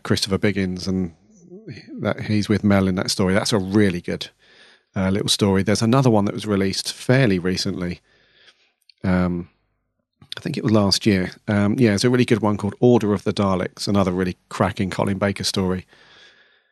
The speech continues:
Um, and then there's a couple of cool, um, McGann stories. So the ones that I've mentioned. Um, and there's also a couple of, uh, box sets called, um,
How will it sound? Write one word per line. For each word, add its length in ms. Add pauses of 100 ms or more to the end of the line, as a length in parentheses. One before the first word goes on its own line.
(300)
Um, 540 (800)
and 240
then 240
there's 240
a 60
couple 320
of 160
cool, 500 (1400)
um, 260
McGann 480
stories. 540
So 100
the 80
ones 220
that 80
I've 160
mentioned. 500 (800)
Um, 460 (1080)
and 80
there's 140
also 480 (240)
a 80
couple 260
of, 160 (420)
uh, 180
box 320
sets 320
called, 440 (520)
um, 400